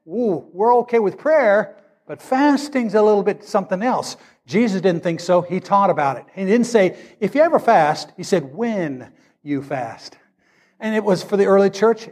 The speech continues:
a twice a week discipline. And so he says, "I want you to fast, prayer, scripture,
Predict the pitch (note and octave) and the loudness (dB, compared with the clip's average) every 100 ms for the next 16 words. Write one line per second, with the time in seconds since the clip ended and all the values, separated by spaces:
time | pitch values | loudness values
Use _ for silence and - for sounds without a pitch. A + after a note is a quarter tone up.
0 | - F#3 E3+ E3+ - G3+ A3 A#3 - - | -6 -4 -4 -8 -10 -4 -4 -4 -10 -8
1 | A#3 E3 G3+ G3 _ C3 A#2 G3+ G3 E3+ | -8 -8 -10 -12 _ -18 -8 -6 -4 -4
2 | F3 B2 - _ _ _ _ F3+ D#3+ G3+ | -4 -8 -14 _ _ _ _ -18 -4 -2
3 | G3 G#3 F#3+ G3+ G#3+ G#3 A3 G#3 B3 A#3+ | 0 2 2 2 0 2 -2 0 -4 -2
4 | E3+ - - _ _ _ - B3 B3 E3 | -6 -8 -20 _ _ _ 0 4 4 2
5 | A#2+ - - B3+ B3+ F#3 C#3 | -2 -10 0 0 0 -6 -6